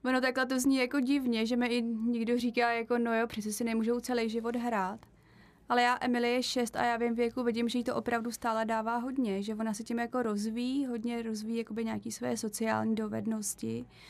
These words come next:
a zároveň právě jí ta hra přináší to, že se z té hry si bere nejvíc a učí se. Že ona často, když se učí, tak si to přehrává.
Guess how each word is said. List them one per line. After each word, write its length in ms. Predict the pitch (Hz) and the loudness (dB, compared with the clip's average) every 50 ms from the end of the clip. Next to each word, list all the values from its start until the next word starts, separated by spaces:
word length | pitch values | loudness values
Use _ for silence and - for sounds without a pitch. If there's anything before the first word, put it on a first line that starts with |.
| - - - - - | -20 -20 -16 -8 -6
a 80 | 240 | -2
zároveň 440 | 233 240 240 240 240 240 247 247 233 - - - - - - | 2 2 2 2 2 0 0 0 -2 -4 -8 -20 -20 -20 -8
právě 480 | - 247 247 240 240 226 247 247 - 233 | -2 0 0 0 0 0 -2 -2 0 0
jí 120 | 233 233 | -2 -2
ta 140 | 226 262 269 | 0 0 0
hra 220 | 247 233 247 254 254 | 0 0 -4 -6 -6
přináší 640 | - - - 247 240 233 226 220 220 - - 247 | -4 -2 -2 0 0 0 0 -2 -2 -2 -4 -4
to, 260 | 240 - 226 220 233 240 | -2 -2 -2 -2 0 -2
že 120 | 247 240 | -4 -6
se 160 | - - 247 | -6 -6 -8
z 100 | 226 - _ - - | -8 -10 _ -20 -4
té 80 | - 254 | 0 0
hry 320 | 247 247 254 254 254 247 | 2 2 2 2 0 0
si 120 | 240 - 262 | 0 -2 -2
bere 200 | 220 240 240 247 | -2 0 0 0
nejvíc 360 | 240 240 233 233 240 240 - | 0 0 0 -2 -4 -4 -4
a 80 | - - | -6 -6
učí 340 | 262 247 - - - 277 277 | -6 -6 -6 -4 -2 -2 -2
se. 300 | - - - - 139 - - _ - - - - - - - - - | -2 -4 -8 -10 -10 -10 -12 _ -20 -20 -20 -20 -20 -20 -20 -18 -10
Že 120 | - 247 | -6 -2
ona 140 | 254 262 254 | -2 -2 -2
často, 280 | - - 247 - 262 | -2 -4 -4 -4 -2
když 140 | 247 247 226 | -2 -2 -2
se 140 | - 277 254 | -2 -2 -2
učí, 220 | - 254 - - | -2 -4 -4 -2
tak 140 | 247 254 233 | -4 -4 -4
si 80 | - 247 | -4 -6
to 120 | - 269 | -6 -6
přehrává. 920 | - - - 254 254 254 247 247 240 240 233 202 214 208 208 214 240 269 | -6 -4 -4 -2 0 0 0 0 0 0 -2 -2 -4 -4 -4 -6 -8 -10